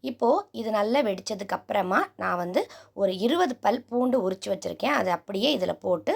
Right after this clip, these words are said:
வறுத்துக்க போறேன். இந்த எண்ணெயில நல்லா வறுத்ததுக்கு அப்புறமா அந்த குழம்புல அப்படியே நம்ம கொட்டிக்கலாம்.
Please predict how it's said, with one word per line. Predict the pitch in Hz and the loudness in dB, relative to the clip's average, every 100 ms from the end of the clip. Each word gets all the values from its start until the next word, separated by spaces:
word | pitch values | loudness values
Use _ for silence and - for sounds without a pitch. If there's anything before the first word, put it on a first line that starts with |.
| - | 0
வறுத்துக்க | 185 - 165 - 170 | 0 -2 -6 -4 -2
போறேன். | 165 165 _ _ _ _ _ | 0 -2 _ _ _ _ _
இந்த | - 202 196 | -4 4 6
எண்ணெயில | 247 302 277 185 | 6 6 4 0
நல்லா | 185 220 285 | 0 0 2
வறுத்ததுக்கு | 196 185 208 202 202 | 2 -2 -4 -4 -6
அப்புறமா | 170 202 175 208 | -8 -4 -2 0
அந்த | 311 190 - | 0 0 0
குழம்புல | 185 180 175 320 | 2 2 4 2
அப்படியே | - 170 165 | 2 -4 -2
நம்ம | 202 165 | -2 -2
கொட்டிக்கலாம். | - 160 - 156 156 | -6 -8 -6 -4 -6